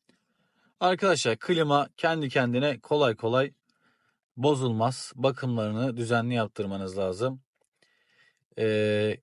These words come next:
klimayı sadece yaz aylarında kullanmayın arkadaşlar. Ara sıra, bu bütün markalar için geçerli. Ee, bu tüyoyu da vereyim size. Yapmayan varsa yapsın arkadaşlar. Ee,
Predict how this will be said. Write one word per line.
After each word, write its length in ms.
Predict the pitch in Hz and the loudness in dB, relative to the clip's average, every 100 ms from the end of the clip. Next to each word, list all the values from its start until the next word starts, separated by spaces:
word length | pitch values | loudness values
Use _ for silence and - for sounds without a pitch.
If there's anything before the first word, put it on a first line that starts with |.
| - | -10
klimayı 640 | - 175 185 170 165 175 - | -4 0 2 2 4 2 -2
sadece 540 | - 165 175 170 165 | 2 4 4 0 0
yaz 300 | 151 143 147 | 2 4 4
aylarında 540 | 147 135 131 131 143 | 4 4 2 0 -2
kullanmayın 640 | 135 127 120 131 127 110 107 | -4 -4 0 0 0 -2 0
arkadaşlar. 720 | 104 - 104 104 - 123 131 _ - | -2 -4 -4 -4 -2 -2 -2 _ -2
Ara 260 | 117 143 | 2 2
sıra, 380 | 151 127 113 117 _ _ _ _ _ _ _ _ _ _ - | 2 0 0 0 _ _ _ _ _ _ _ _ _ _ -6
bu 200 | 147 175 | -4 -4
bütün 200 | 175 190 | -4 0
markalar 420 | 156 147 156 147 | 2 2 0 0
için 200 | 127 143 | -2 -2
geçerli. 600 | 127 117 127 113 107 131 _ _ _ _ _ _ - | -2 0 0 2 0 -4 _ _ _ _ _ _ -6
Ee, 520 | 117 113 110 110 104 - - | -2 0 2 0 -2 -6 -4
bu 260 | 147 147 - | -2 -2 -6
tüyoyu 280 | - 151 143 | -2 0 2
da 120 | 139 | 0
vereyim 280 | 135 135 156 | 0 0 -4
size. 440 | - 113 127 139 - _ - | -6 -2 -2 -2 -10 _ -2
Yapmayan 520 | 120 - 123 123 127 | 0 0 0 2 2
varsa 260 | 131 - 113 | 0 0 2
yapsın 340 | 120 - 135 | 2 0 -4
arkadaşlar. 720 | 113 101 101 98 - 135 131 _ _ _ _ _ _ _ _ _ 120 | -2 -2 -2 -2 0 -2 -2 _ _ _ _ _ _ _ _ _ -2
Ee, 300 | 113 113 | 0 0